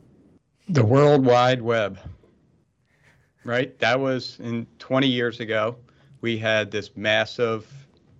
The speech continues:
invention, so to speak, this new thing that will make us so much more productive. Did it make us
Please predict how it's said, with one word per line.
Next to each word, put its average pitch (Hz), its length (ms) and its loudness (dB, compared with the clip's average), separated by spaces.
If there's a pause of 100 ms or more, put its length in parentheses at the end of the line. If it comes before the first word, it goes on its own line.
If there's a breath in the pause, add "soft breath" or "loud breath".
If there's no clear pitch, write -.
invention, 98 680 -4
so 98 220 -8
to 92 60 -12
speak, 98 500 -8 (540 soft breath)
this 104 280 -6
new 123 180 0
thing 113 440 0
that 104 160 0
will 101 100 -2
make 104 240 -6
us 95 140 -4
so 113 160 -2
much 107 240 -8
more 104 160 -4
productive. 95 580 -4 (960)
Did 117 180 4
it 135 120 0
make 131 240 -2
us 131 100 -10